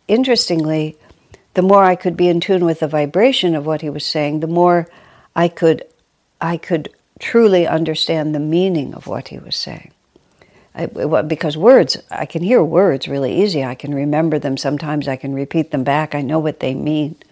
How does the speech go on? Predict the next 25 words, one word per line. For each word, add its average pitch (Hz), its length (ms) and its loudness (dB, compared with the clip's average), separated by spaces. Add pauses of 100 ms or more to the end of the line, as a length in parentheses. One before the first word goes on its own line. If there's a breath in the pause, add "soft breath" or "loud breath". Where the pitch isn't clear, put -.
(580 loud breath)
But 170 140 0
the 175 80 4
meaning 180 680 4
behind 143 420 -4
what 143 180 -6
somebody 139 440 -6
says 139 420 -8 (380 loud breath)
is 165 140 -2
quite 190 320 -2
different 160 380 0 (540)
than, 143 360 -2 (340)
is, 156 260 -4
is 156 140 -2
often 151 540 2 (520 soft breath)
quite, 208 380 0
quite 202 260 2
expanded 196 840 -2
from 147 220 -6
the 151 80 -6
words 160 340 0
that 131 160 -10
they 143 120 -8
use. 131 320 -6
Now, 151 120 -2
Swami 190 520 2